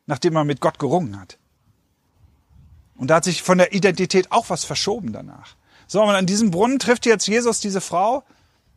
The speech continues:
Und diese Frau kommt mit ihm in Gespräch. Und das ist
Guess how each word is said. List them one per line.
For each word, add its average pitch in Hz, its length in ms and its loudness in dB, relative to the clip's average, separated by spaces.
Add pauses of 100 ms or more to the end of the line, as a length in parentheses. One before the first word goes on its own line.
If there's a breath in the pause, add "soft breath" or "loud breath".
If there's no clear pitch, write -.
(800)
Und 151 160 -4
diese 165 160 0
Frau 196 240 4
kommt 220 180 0
mit 196 140 -2
ihm 196 160 0
in 185 60 -2
Gespräch. 180 460 0
Und 185 80 -4
das 180 120 0
ist - 180 0